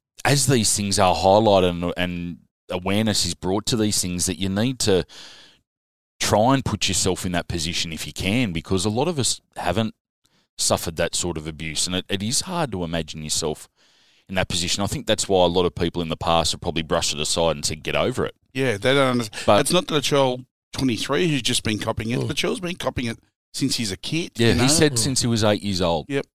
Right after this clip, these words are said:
Speaker 2: absolutely.
Speaker 1: That's two-thirds of his life.
Speaker 2: And, you know, it's something we've just gotta continue to work on to eradicate from our community, because it's,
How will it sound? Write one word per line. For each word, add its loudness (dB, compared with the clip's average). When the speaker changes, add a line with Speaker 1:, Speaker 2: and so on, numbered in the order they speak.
Speaker 2:
absolutely. -4
Speaker 1:
That's 0
two-thirds 0
of -2
his -4
life. -6
Speaker 2:
And, 2
you 0
know, 0
it's -2
something 0
we've 0
just -4
gotta -6
continue -2
to -4
work -6
on -8
to -8
eradicate -8
from -2
our -4
community, -2
because -6
it's, -4